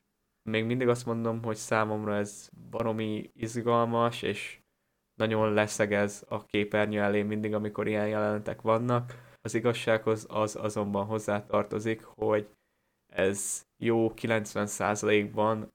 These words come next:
Meteor Man-nek köszönhető. Tehát, hogyha ő nem lenne a Hobbitos szál, mondjuk akkor meg nem lenne Hobbitos szál, tehát igen.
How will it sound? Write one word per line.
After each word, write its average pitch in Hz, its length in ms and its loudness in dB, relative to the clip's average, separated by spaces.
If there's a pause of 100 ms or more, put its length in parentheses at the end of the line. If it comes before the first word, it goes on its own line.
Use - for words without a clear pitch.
(240)
Meteor 104 460 2
Man-nek - 420 -6
köszönhető. - 720 -6 (880)
Tehát, 104 180 -4
hogyha 113 260 0
ő 123 200 6
nem 117 220 0
lenne 113 240 0
a 107 60 2
Hobbitos 113 400 0
szál, - 240 -8
mondjuk 113 240 0
akkor 113 220 2
meg 113 120 0
nem 113 140 2
lenne 107 200 0
Hobbitos 104 460 -4
szál, - 400 -8
tehát - 280 -10
igen. - 360 -8